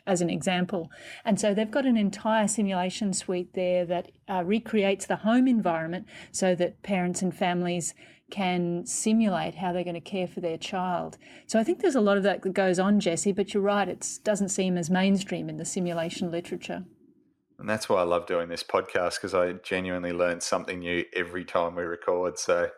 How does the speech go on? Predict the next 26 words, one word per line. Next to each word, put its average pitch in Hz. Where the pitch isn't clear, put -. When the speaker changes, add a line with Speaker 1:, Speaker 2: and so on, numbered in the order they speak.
Speaker 2:
that's -
really 90
cool. 87
Speaker 1:
Yes, 202
and, 202
uh, 196
for 196
those 220
interested, 208
a 185
shout 208
out 180
to 190
Peter 196
Weinstock 185
and 180
his 180
group 190
at 190
Boston 170
Children's. 175
It's 180
one 185
of 175
the 196
most 175